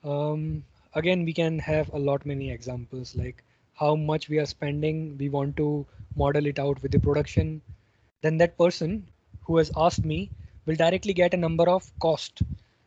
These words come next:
that we need to, uh, invest X U S D or X,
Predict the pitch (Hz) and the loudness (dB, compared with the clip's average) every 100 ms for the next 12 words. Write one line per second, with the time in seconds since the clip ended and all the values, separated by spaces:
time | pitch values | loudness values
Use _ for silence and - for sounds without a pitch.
0 | _ 156 151 160 180 180 - - 185 196 | _ -2 0 2 2 0 -4 -4 0 0
1 | 226 _ _ _ _ 139 139 - 165 160 | -4 _ _ _ _ -12 -8 -2 0 6
2 | 190 226 - - - - _ _ - 190 | 4 4 -10 -20 -20 -20 _ _ -2 -2
3 | - - - - - 147 165 165 139 175 | -2 -6 -6 -12 -8 0 2 2 0 -4
4 | 196 151 147 175 - | 0 0 0 -2 -4